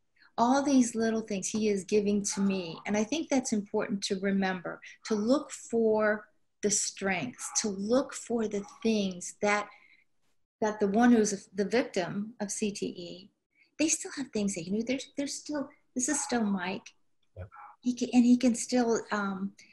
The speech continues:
Speaker 1: he can still contribute meaningfully.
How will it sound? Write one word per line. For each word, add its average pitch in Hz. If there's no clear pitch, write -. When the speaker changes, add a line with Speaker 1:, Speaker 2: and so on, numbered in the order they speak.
Speaker 1:
he 226
can -
still 254
contribute 226
meaningfully. 214